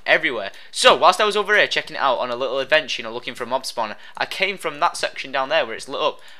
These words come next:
and I got to around here. There! Now,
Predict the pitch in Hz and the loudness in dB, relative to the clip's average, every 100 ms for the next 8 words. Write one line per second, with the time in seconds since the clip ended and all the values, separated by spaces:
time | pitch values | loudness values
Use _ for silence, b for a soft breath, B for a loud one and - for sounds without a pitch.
0 | B 135 139 214 - 175 165 139 175 151 | B -8 -4 -4 -4 0 0 0 -6 6
1 | 190 196 - - - - - - - - | 10 10 8 0 -18 -20 -20 -20 -20 -20
2 | - - - - - - - - - - | -20 -20 -20 -20 -20 -20 -20 -20 -20 -20
3 | - - 156 175 131 | -20 -10 6 8 8